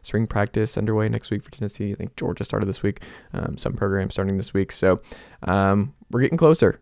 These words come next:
and closer. And, uh, it's not officially college football preview season, but, um, this is, uh, this is a fun thing to do, I think, uh, here in the off season. So look out for that coming up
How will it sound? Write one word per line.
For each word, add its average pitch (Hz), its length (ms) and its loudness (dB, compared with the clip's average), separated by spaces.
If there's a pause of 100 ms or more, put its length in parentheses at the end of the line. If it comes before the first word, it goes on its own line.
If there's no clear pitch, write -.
and - 100 -8
closer. - 560 2 (120)
And, 95 420 -2
uh, 90 160 2
it's - 140 -6
not 117 120 4
officially 123 640 2 (180)
college 117 240 2
football 117 160 4
preview 120 420 0
season, 110 460 0
but, 95 300 4 (560)
um, 98 640 0 (120)
this - 180 -4
is, 139 240 2
uh, 123 200 6
this 156 140 -6
is 160 80 -6
a 151 60 4
fun 143 200 0
thing 139 120 2
to 127 60 0
do, 131 280 4 (120)
I 101 80 -4
think, 92 400 -2
uh, 82 300 2 (140)
here 98 240 0
in 90 80 2
the 92 120 0
off 80 200 0
season. 82 380 -4
So 92 320 2 (380)
look 120 120 0
out 107 120 6
for 101 60 -2
that 101 240 6
coming 101 180 2
up - 180 2